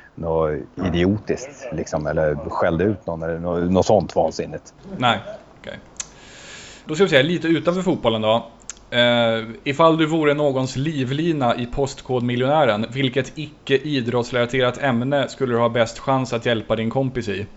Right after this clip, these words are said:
Speaker 1: Film.
Speaker 2: Film?
Speaker 1: Ja.
Speaker 2: På
Speaker 1: Det är
Speaker 2: vilken,
Speaker 1: min.
Speaker 2: på vilken nivå? Liksom, är det så här Os-, Oscarsvinnare, eller vem regisserade
Speaker 1: Ja,
Speaker 2: den filmen, eller?
Speaker 1: mer åt det hållet. Det,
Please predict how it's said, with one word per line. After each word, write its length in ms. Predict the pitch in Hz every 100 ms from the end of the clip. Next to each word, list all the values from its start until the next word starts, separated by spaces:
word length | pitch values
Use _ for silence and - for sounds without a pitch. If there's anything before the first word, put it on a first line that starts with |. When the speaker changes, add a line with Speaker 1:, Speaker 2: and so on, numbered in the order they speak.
| - - - - - _ _ -
Speaker 1:
Film. 300 | 87 85 85 - - - _ _
Speaker 2:
Film? 320 | - 151 117 135 - - - _ _ _ -
Speaker 1:
Ja. 180 | - - - _ _ _ -
Speaker 2:
På 120 | - 131
Speaker 1:
Det 80 |
är 60 | 85
Speaker 2:
vilken, 200 | 87 123
Speaker 1:
min. 80 | - - _ _ -
Speaker 2:
på 80 |
vilken 640 | 135 131 131 120 120 120 120
nivå? 320 | 127 135 110
Liksom, 180 | 110 120
är 40 |
det 80 | 120
så 60 | 120
här 100 | 110
Os-, 400 | 113 127 - -
Oscarsvinnare, 840 | 139 131 - 127 127 143 139 127 120
eller 220 | 120 117
vem 260 | 117 113 113
regisserade 500 | 110 117 120 110 113
Speaker 1:
Ja, 340 | 117 123 131
Speaker 2:
den 80 | 131
filmen, 300 | 110 110 107
eller? 100 | 120
Speaker 1:
mer 200 | 127 117
åt 100 | 110
det 120 | 107
hållet. 420 | 104 101 95 85
Det, 400 | 104 98 95 98